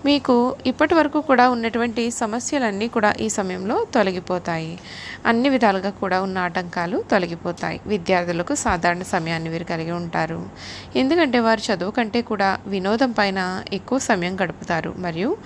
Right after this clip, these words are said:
ఇది పరీక్షల్లో తక్కువ స్కోరు లేదా అధ్యయనాలపైన తక్కువ ఆసక్తిని కూడా కలిగించవచ్చు. మీకు అధ్యయనాల కోసం కొంత సమయం గడపడం చాలా మంచిది. మీకు ఎటువంటి సమస్యలు కూడా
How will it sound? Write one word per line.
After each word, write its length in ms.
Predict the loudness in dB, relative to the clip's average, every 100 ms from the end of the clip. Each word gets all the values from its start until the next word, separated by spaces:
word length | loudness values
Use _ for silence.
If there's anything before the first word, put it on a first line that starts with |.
| -16 -16 -6
ఇది 160 | 2 2
పరీక్షల్లో 720 | 6 6 4 2 -2 0 -2 -2
తక్కువ 280 | -2 0 0
స్కోరు 320 | 0 -2 -2
లేదా 320 | 0 -2 0 0 0
అధ్యయనాలపైన 580 | 0 -2 -2 -4 -4 -4
తక్కువ 360 | -6 -4 0
ఆసక్తిని 500 | 2 2 0 -2 -2
కూడా 160 | 0 2
కలిగించవచ్చు. 840 | 2 0 -2 -6 -6 -6 -8 -10 -14 -14 -14 -14 -4 2
మీకు 300 | 2 2 0 0
అధ్యయనాల 500 | 2 2 2 2 0
కోసం 400 | -4 -4 -4 -6 -2
కొంత 220 | -2 -2
సమయం 400 | -4 -4 -4 -8 -10 -2
గడపడం 400 | 0 0 -2 -2 -2
చాలా 180 | -2 -2
మంచిది. 400 | -4 -4 -4 -4
మీకు 240 | -2 -2
ఎటువంటి 300 | -4 -2 -2
సమస్యలు 500 | -2 -2 -2 -2 0
కూడా 240 | 2 2